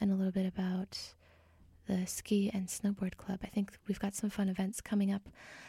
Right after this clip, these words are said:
with that, and maybe possibly some tickets to Revelstoke if you're interested. So stay tuned with us, and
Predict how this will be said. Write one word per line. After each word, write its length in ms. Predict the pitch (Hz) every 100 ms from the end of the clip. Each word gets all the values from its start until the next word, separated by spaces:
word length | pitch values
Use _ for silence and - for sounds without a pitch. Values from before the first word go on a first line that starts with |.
| - 196
with 140 | 196
that, 480 | 196 185 - - - -
and 300 | 190 185 208 220
maybe 260 | 208 220
possibly 420 | 214 214 202 202 196
some 200 | - 202
tickets 420 | 214 202 - -
to 240 | - 185 180
Revelstoke 640 | 214 240 214 - 180 - -
if 240 | 202 -
you're 140 | 220 196
interested. 560 | 214 - - - - -
So 300 | - 214 220 - - - - - - - _ -
stay 240 | - 262
tuned 300 | 254 269 262
with 120 | 262
us, 600 | 294 330 - - - - - - - _ -
and 600 | 285 233 254 302 339 339